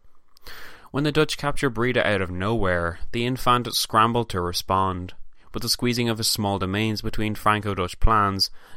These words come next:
now moving more effectively, only got worse.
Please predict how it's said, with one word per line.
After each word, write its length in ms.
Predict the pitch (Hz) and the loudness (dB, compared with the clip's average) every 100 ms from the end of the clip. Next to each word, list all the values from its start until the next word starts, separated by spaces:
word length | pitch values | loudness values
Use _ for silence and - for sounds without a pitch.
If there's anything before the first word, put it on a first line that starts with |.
| - | -6
now 240 | 87 110 | 0 2
moving 340 | 120 110 101 | 2 2 0
more 240 | 95 90 85 | 0 -2 0
effectively, 720 | - 113 117 98 95 101 98 - - - | 2 2 2 -2 -2 -2 -4 -10 -10 -2
only 260 | 107 117 | 0 0
got 240 | 98 90 95 | -2 -6 -2
worse. 500 | 90 95 92 - | 0 2 0 -2